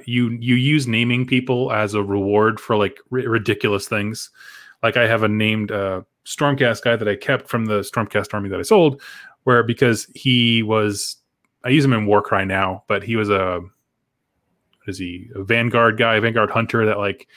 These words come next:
took out a, a Maw tribe boss with a, with his little gun at nine inches. I was like, "Yes,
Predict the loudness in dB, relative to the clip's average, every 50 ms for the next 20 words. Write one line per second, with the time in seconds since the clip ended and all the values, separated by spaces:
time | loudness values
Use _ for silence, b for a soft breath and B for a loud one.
0 | b b b b b _ -14 -8 -6 -6 -4 -2 -2 0 0 0 0 -2 -2 -4
1 | -8 -10 -12 -12 -12 -10 -8 -6 -4 -2 -2 -4 -4 -4 -2 -2 -2 -2 -6 -10
2 | _ _ _ _ _ _ -18 -14 -4 2 2 4 4 4 2 0 -4 0 0 2
3 | 4 4 2 2 2 2 0 0 0 -2 -2 -2 0 -2 -2 -2 -2 -4 -6 -8
4 | _ -6 -4 -2 0 -2 0 0 -2 0 0 0 0 0 0 -2 -4 -4 0 0
5 | 2 2 2 0 -2 -4 -4 -6 -8